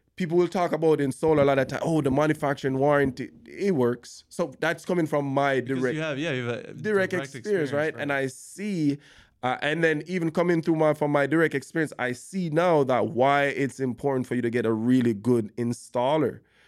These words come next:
Speaker 1: Because
Speaker 2: Right.
Speaker 1: these people probably had their system now for, I don't know, maybe three, four years, and it already had a hanger. That is dangerous.
Speaker 2: Yeah.
Speaker 1: You know, so, but this,
Speaker 2: You're,
Speaker 1: but
Speaker 2: you're, well, what I will say, so, I mean, back to A I, 'cause that's kinda where we're on,
Speaker 1: Yeah,
Speaker 2: right?
Speaker 1: yeah,
Speaker 2: It's
Speaker 1: yeah,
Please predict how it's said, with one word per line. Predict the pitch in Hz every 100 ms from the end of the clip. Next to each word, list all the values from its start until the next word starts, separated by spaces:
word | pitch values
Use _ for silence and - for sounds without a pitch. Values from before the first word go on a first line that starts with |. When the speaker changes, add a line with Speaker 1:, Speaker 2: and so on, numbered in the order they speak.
| _ _ -
Speaker 1:
Because | 143 127
Speaker 2:
Right. | 165
Speaker 1:
these | 185 -
people | 180 165 160
probably | 156 160 156 147
had | 143 131
their | 131
system | 131 139 - 131 120
now | 120 117 117
for, | 113 113 110 107 - _ -
I | 120 127
don't | 107 101
know, | 98
maybe | 104 113
three, | 117 123
four | 110 110
years, | 107 113 151 - _ _ _ _ -
and | 120
it | 123
already | 127 127 117
had | 117 113
a |
hanger. | 104 113 101 92 - _ -
That | 120 120 120
is | 110 -
dangerous. | 113 104 - - 101
Speaker 2:
Yeah. | 101 95 - _ _
Speaker 1:
You | 107 110
know, | 113
so, | 123 143 131 120 _ _ _ _ _ -
but | 165 139
this, | 180 180 - - -
Speaker 2:
You're, | 156
Speaker 1:
but | 156
Speaker 2:
you're, | 175 - -
well, | 156 139 165
what | 185
I |
will | 175 180
say, | 160 143
so, | 131 147 135
I | 143
mean, | 139 127
back | 151
to | 131
A | 135 135
I, | 139 127
'cause |
that's | 120 117
kinda | 131 120
where | 123
we're | 123
on, | 120 135
Speaker 1:
Yeah, | 147
Speaker 2:
right? | 131
Speaker 1:
yeah, | 147
Speaker 2:
It's |
Speaker 1:
yeah, | 151